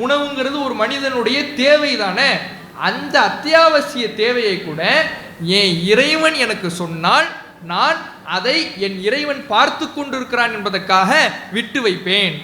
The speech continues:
ஏன்னா அது அத்தியாவசியம். அத்தியாவசிய பொருள்ல மட்டும் மனிதனு கை வைக்கப்பட்டால் மனுஷ மனுஷனாவே இருக்க மாட்டான்.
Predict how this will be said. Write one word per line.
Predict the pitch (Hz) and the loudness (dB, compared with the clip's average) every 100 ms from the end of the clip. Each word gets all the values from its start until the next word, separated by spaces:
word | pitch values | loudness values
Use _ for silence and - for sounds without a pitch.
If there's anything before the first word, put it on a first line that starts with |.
| - | -4
ஏன்னா | 190 277 | -2 0
அது | 277 214 | 2 2
அத்தியாவசியம். | 180 170 - 285 262 208 185 147 | 0 0 0 2 2 -2 -6 -4
அத்தியாவசிய | 170 175 294 320 311 294 294 285 | -4 -2 4 6 4 2 -4 -6
பொருள்ல | - 254 262 254 | -4 -4 -2 -2
மட்டும் | 247 247 294 262 | -2 -4 -4 -2
மனிதனு | 269 277 269 | -2 -2 -2
கை | 233 247 285 | 0 0 2
வைக்கப்பட்டால் | 277 269 226 180 170 185 208 240 247 - - - - 180 | 0 2 0 0 2 4 6 4 2 -6 -16 -20 -14 -4
மனுஷ | 214 262 | -4 -2
மனுஷனாவே | 269 220 214 226 220 | -4 -4 -2 -2 0
இருக்க | 220 196 | -2 -4
மாட்டான். | 160 151 - | -6 -8 -10